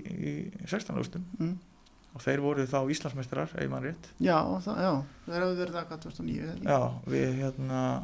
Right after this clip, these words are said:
Speaker 1: unnum þá þrjú eitt í framlengdum leik,
Speaker 2: Mm.
Speaker 1: ef ég man rétt. Og það var,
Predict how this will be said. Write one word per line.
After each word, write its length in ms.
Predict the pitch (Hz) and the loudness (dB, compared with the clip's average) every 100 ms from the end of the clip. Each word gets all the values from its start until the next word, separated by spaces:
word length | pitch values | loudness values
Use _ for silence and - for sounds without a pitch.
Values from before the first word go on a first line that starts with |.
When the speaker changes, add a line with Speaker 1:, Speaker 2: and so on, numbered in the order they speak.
| - - - - | -6 -18 -20 -4
Speaker 1:
unnum 280 | 139 147 127 | -2 -2 -2
þá 200 | 151 147 123 - - - - 120 | 2 4 2 -2 -10 -20 -12 -8
þrjú 280 | - 139 151 139 | 0 0 0 0
eitt 340 | 147 143 - - | -2 -2 -6 -4
í 140 | 131 | -4
framlengdum 640 | 127 - 156 175 175 180 185 | -2 -2 0 0 0 0 -2
leik, 220 | 202 - - | -4 -8 -6
Speaker 2:
Mm. 240 | 156 143 | -4 -2
Speaker 1:
ef 100 | 135 | -2
ég 100 | 139 | -2
man 140 | 147 | -2
rétt. 240 | 160 180 - - - - - - - - - | -2 -6 -10 -20 -20 -20 -20 -20 -20 -20 -14
Og 160 | 104 | -8
það 160 | 101 113 | -2 0
var, 220 | 117 113 | 0 0